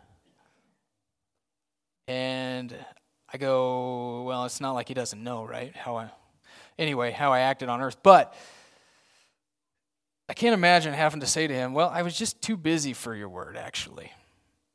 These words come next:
There's just too many YouTube videos, too many podcasts to actually read it. You know, I just, I liked the news a lot better," or something like that. So I, <laughs> I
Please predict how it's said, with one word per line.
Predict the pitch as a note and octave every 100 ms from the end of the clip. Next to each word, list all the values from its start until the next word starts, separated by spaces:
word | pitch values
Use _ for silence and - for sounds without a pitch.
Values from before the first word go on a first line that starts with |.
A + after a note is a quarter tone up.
| _ _ _ -
There's | C#3+
just | - C3+ -
too | G3+
many | G3 F3 E3+
YouTube | E3 F3 D#3
videos, | D#3+ D#3 D#3 D3 D3 D3 C#3+ -
too | F#3
many | F3+ E3
podcasts | E3+ D#3+ D#3+ E3 D#3 D3+ D3 D3+ D3 - - - - - - - - - _ _ -
to | C#3
actually | B2+ C3+ - B2
read | A#2 A2 -
it. | F#2+ _ _ _ _ _ _ _ _ _ -
You |
know, | B2+
I | C3 B2+
just, | C3 -
I | C3
liked | C3+ C3+ -
the | C3
news | B2+ B2+ A#2
a | A#2
lot | A#2 G#2+
better," | A#2 G2+ - - _ _ _ _ _ _ _ _ -
or | A#2
something | - - F#3+ D#3 C3 G#2+
like | G2+ G2+ -
that. | A2+ G#2+
So | -
I, | F#3+ A#3+ D#4+ C#3 _
<laughs> | _ _ - - - - -
I | -